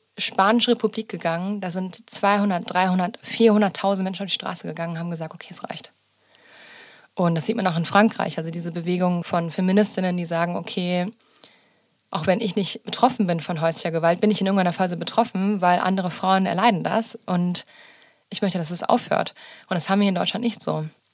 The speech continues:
Und ich frage mich wirklich, woran das liegt, ob das eine fehlende Solidar-, Solidarität ist. Ich vermute in, in meiner persönlichen Meinung, und natürlich bin ich biased, dass auch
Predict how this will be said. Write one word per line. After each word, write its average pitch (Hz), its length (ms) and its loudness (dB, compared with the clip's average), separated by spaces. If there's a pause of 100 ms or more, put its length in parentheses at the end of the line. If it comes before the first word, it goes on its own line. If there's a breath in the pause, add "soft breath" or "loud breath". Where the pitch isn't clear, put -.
(580 soft breath)
Und 165 800 0 (540)
ich - 120 -2
frage 190 220 4
mich 190 180 0
wirklich, 214 280 0
woran 190 180 2
das 175 180 0
liegt, 196 300 0
ob - 80 -10
das - 160 -2
eine 165 100 -4
fehlende 185 300 0
Solidar-, 170 420 -4
Solidarität 175 720 0
ist. 262 320 -4 (460 loud breath)
Ich 247 180 6
vermute 233 640 6
in, 185 180 0
in 240 300 -4
meiner 208 240 4
persönlichen 208 520 2
Meinung, 190 320 2
und 170 60 0
natürlich 190 340 0
bin 185 100 -2
ich 165 140 -6
biased, 208 500 0 (1300 soft breath)
dass 175 180 4
auch - 240 0